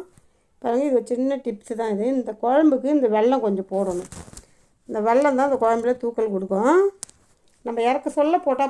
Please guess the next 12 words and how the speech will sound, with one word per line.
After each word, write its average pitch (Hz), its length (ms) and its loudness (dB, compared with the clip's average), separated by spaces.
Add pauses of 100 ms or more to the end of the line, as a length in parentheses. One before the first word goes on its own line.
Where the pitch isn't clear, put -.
போதும் 214 280 0
இந்த 185 160 0
வெல்லம். 196 260 -4 (920)
வத்த 233 200 -2 (100)
குழம்புனாவே 254 460 4 (100)
இப்படி 240 260 -4
தான் 269 160 4
வைக்கணும். 220 380 -2 (540)
நம்ம 262 260 2 (160)
இப்போ 269 180 2 (640)
தேங்காவை 294 440 6
அரைச்சி 285 280 0